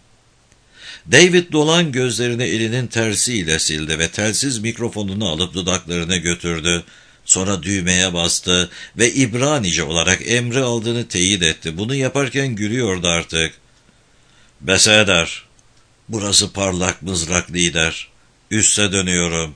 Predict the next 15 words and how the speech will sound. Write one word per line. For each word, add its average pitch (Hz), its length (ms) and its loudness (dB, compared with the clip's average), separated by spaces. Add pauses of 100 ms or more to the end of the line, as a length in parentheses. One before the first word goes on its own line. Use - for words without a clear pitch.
(1160)
Bunu 175 220 2
söyler 180 420 4
söylemez 85 600 2
uçağı 143 460 -2
keskin 147 500 0
dönüşe 139 360 -2
soktu 143 420 -4
ve 135 180 0
Navajo'nun 107 840 0
başını 80 360 0
yüz 104 340 0
seksen 147 540 0
derece 123 360 0
geriye 92 480 0
döndürdü. 78 720 -2